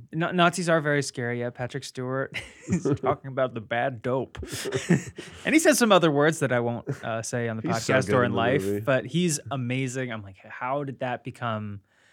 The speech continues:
Speaker 1: the guy?" And it's one of Anton Yelchin's last.
Speaker 2: Yep,
Speaker 1: So
Speaker 2: rip.
Speaker 1: Green Room is a, you wanna talk about grounded. That is an extremely grounded. It's just, like,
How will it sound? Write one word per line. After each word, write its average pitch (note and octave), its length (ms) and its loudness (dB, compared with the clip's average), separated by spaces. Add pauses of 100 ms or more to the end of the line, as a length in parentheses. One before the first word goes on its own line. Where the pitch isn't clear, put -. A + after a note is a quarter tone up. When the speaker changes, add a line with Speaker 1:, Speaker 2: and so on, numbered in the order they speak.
(380)
Speaker 1:
the B2 100 -4
guy?" A#2 560 2
And A2+ 260 -6
it's B2 200 -10
one C3 120 -2
of F3 120 -2
Anton B2+ 420 -6
Yelchin's A2 500 -6
last. G#2 420 -6
Speaker 2:
Yep, G2 100 -2
Speaker 1:
So A2 180 0 (100)
Speaker 2:
rip. A#2+ 260 2
Speaker 1:
Green F#3 300 2
Room F3 380 2
is C#3+ 260 0
a, C3 280 0
you B2+ 180 -2
wanna E3 80 2
talk C#3 140 -2
about G#2+ 200 -6
grounded. A#2 600 0
That C#3+ 160 2
is C3+ 140 0
an C3+ 80 -2
extremely D3+ 680 -2
grounded. B2 480 0
It's A2+ 180 -8
just, A#2+ 320 -4
like, A2+ 260 -2